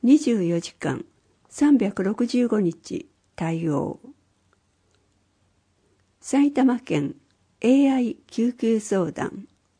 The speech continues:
利用者がチャット形式で相談した内容をもとに、可能性のある症状を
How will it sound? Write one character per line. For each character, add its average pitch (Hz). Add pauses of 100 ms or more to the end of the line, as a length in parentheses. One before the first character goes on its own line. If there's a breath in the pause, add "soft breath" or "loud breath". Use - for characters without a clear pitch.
(840)
利 233
用 285
者 180
が 165 (360)
チ -
ャ 226
ッ -
ト 302
形 277
式 165
で -
相 233
談 240
し -
た 196
内 202
容 214
を 180
も 170
と 160
に、 - (580)
可 240
能 302
性 262
の 254
あ 233
る 185
症 202
状 202
を 156